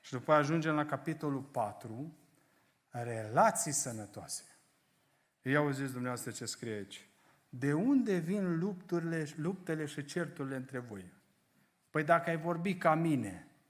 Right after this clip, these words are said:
necugetat, nefolositor, ce se întâmplă după aia? Luptă și ceartă. I-ai spus o vorbă la noră ta și ce ai creat? O relație,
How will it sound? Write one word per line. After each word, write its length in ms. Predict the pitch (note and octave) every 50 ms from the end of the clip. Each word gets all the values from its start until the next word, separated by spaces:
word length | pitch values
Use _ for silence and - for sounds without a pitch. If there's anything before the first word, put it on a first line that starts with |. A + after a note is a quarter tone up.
| _ _ _ _ _ _ _ _ _ _ _ _ - - - - - _ _ _ _ _ _ _
necugetat, 1120 | - D3 D#3 F3 F#3 F#3 F3+ F3+ - E3+ E3 C#3+ D3 D3+ D3 D3 - D3 B2+ A2 - - -
nefolositor, 1160 | A#2 B2+ D3+ F3+ F#3+ D#3 - - E3+ D#3+ D3+ D3 C#3 - D3 C3+ C#3 - C#3 A#2 G2+ - - - - _ _ _ -
ce 180 | - - C#4
se 160 | C4+ C4+ A3
întâmplă 440 | F#3 F3 F3 - D3 B2+ - - A#2+
după 260 | A2 G#2+ G#2+ - -
aia? 240 | G2+ F#2+ F2+ G#2+ A#2 - _ _ _ _ _ _ _ _ _ _ _ _ _ _ _ _ _ _ _ _ _ _ _ _ _ _ _ -
Luptă 640 | B2+ G#2+ G#2 G#2 A2 B2 - - - F#3+ A3 A3+ - - - _ - _ _ _ _ _ _ _ _ _
și 180 | - - - F3
ceartă. 360 | - - F3+ C3 A2 - - - _ _ _ _ _ _ _ _ - - - _ _ -
I-ai 200 | C#3+ C#3 C#3 C3
spus 260 | C#3 - D3+ C#3+ -
o 80 | C#3
vorbă 360 | C3 B2+ C3 C3 B2+ A#2+ A#2+ A#2+
la 140 | A2+ A2+
noră 320 | A2 A#2 D3+ F#3+ G3+ F#3 F3+
ta 180 | F3+ - E3+
și 180 | E3 - - E3+
ce 120 | - -
ai 100 | F3 D3
creat? 380 | C#3+ - A2+ G2+ F2 - - - _ _ _ _ _ _ _ _ _ _ _ _ _ _
O 140 | - A2+ A2
relație, 840 | A2 G#2 G2+ G2+ A#2+ D3 D#3 D#3 - - D3 C#3 C#3 C#3 C3 C3+